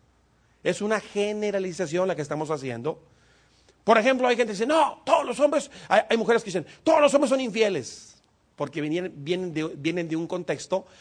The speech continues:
donde el tipo las engañó. Dicen, "Todos los hombres son infieles. Cristiano o no cristiano, son infieles todos los hombres". ¿Eh? "Todos los policías son,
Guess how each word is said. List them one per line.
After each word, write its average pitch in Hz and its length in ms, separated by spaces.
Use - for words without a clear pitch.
donde 135 480
el 127 200
tipo 151 260
las 165 160
engañó. 214 500
Dicen, 160 320
"Todos 453 280
los - 120
hombres 403 180
son 359 100
infieles. 233 420
Cristiano 339 640
o 320 60
no 349 80
cristiano, 349 520
son 339 200
infieles 277 280
todos 254 140
los 214 80
hombres". 143 320
¿Eh? 131 240
"Todos 339 180
los 330 120
policías 285 440
son, 294 380